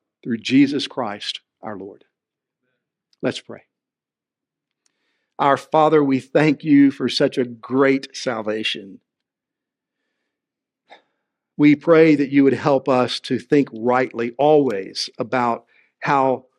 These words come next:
your grace to us in Jesus is operating in our lives. Don't let us play games.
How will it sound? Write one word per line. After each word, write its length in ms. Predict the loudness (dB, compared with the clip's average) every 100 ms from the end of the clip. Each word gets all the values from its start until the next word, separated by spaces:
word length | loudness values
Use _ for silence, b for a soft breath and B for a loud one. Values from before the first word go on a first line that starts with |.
| _
your 260 | 2 6 6
grace 440 | 4 2 2 0
to 180 | 0 2
us 220 | 2 0
in 140 | -4 -4
Jesus 580 | 0 0 0 -6 -10 -6
is 240 | -6 -4
operating 600 | -4 -4 -4 -2 -2 -2 -4
in 100 | -6
our 180 | -8
lives. 440 | -6 -8 -8 -12 -2
Don't 280 | 0 2 0
let 140 | 0
us 120 | 0
play 320 | -4 -4 -4
games. 720 | -4 -10 -12 -12 -16 -10 -10